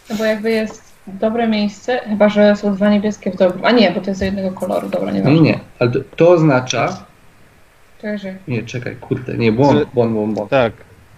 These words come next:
Speaker 3: Y, że zielony jest, ale na pewno nie jest w dwóch pierwszych miejscach.
Speaker 2: Tak, ale czerwony jest na pewno po le-, jakby
Speaker 3: Tak.
Speaker 2: na tym albo na tym. Czyli zrobimy tak, sprawdzamy czerwony.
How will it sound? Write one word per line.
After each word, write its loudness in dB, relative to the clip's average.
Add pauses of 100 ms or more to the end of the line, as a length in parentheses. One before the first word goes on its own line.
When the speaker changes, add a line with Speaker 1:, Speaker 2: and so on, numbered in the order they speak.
(160)
Speaker 3:
Y, 2 (560)
że -4
zielony 2
jest, -2
ale -2
na -6
pewno -4
nie -2
jest -4
w -8
dwóch -4
pierwszych -2
miejscach. -6 (460)
Speaker 2:
Tak, 2
ale 2
czerwony 0
jest -2
na -4
pewno -2
po -4
le-, 4 (400)
jakby -4
Speaker 3:
Tak. 2
Speaker 2:
na -8
tym -4
albo -4
na -6
tym. -18
Czyli -2
zrobimy 0
tak, -2
sprawdzamy 0
czerwony. -4